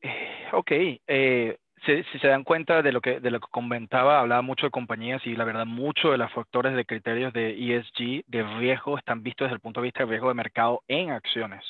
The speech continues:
¿ok? Porque es un movimiento que se puede ver inmediatamente, eh, en, y se puede bas-,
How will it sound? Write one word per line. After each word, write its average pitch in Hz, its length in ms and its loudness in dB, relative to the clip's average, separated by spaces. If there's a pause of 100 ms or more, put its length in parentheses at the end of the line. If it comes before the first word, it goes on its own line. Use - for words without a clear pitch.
(120)
¿ok? - 180 -14 (580)
Porque 113 320 0
es 110 80 -2
un 123 100 -6
movimiento 123 440 0
que - 60 -14
se - 80 -6
puede 117 300 -2
ver 123 340 0
inmediatamente, 117 1040 -4 (400)
eh, 107 460 0
en, 110 420 -8
y 120 100 -14
se 113 100 -8
puede 113 300 -2 (840)
bas-, 127 400 -2